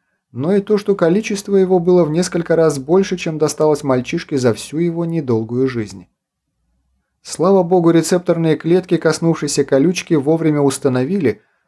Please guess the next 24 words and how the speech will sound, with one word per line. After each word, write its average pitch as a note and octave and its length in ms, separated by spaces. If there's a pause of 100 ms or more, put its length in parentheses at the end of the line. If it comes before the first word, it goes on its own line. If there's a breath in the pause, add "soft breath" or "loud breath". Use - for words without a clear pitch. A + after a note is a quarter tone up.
(100)
что - 360
он D3+ 140
член D3+ 300
защищаемого D3 840
этим B2 320
барьером B2+ 520
Кукласа. A#2 600 (640)
Если A#2+ 380
бы A2+ 140
не A2 180
это, C3 340 (320)
худенькое G3 560
тельце F#3 380
уже E3+ 240
корчилось E3+ 580
бы D#3 140
в - 60
предсмертных D3 680
судорогах, E3+ 720
истыканное A#2+ 680
доброй A2+ 380
сотней D#3 420
подобных G#2+ 580
колючек. B2 600